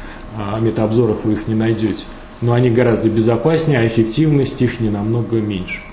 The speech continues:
И, может быть, надо начать с них. И вот если говорить о помраченном сознании, совершенно незаменимый препарат. Вот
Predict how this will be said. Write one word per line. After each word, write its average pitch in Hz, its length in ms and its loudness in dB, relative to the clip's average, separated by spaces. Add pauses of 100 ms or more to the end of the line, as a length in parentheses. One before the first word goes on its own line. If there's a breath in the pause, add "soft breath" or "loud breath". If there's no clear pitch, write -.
(220)
И, - 40 -8
может 127 340 0
быть, 120 180 -4
надо 110 320 -4
начать 107 640 -4
с - 120 -12
них. 107 220 -2 (360)
И 104 80 -2
вот 107 160 0
если 113 200 2
говорить 110 240 2
о 104 40 0
помраченном 113 640 2
сознании, 117 500 -2
совершенно 113 360 -4
незаменимый 101 580 -4
препарат. 95 540 -6
Вот - 100 -12